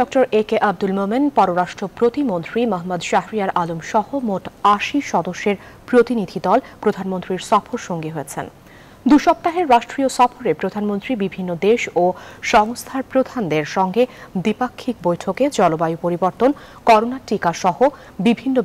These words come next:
বিষয়ে জোর দেবেন। আগামী বিশ সেপ্টেম্বর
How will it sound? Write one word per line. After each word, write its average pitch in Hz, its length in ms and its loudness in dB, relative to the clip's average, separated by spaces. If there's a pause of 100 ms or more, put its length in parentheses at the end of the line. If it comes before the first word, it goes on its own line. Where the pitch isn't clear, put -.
বিষয়ে 214 340 0 (1300)
জোর 202 320 4
দেবেন। - 200 -8 (520)
আগামী 285 200 4 (120)
বিশ 269 140 4 (100)
সেপ্টেম্বর 302 480 4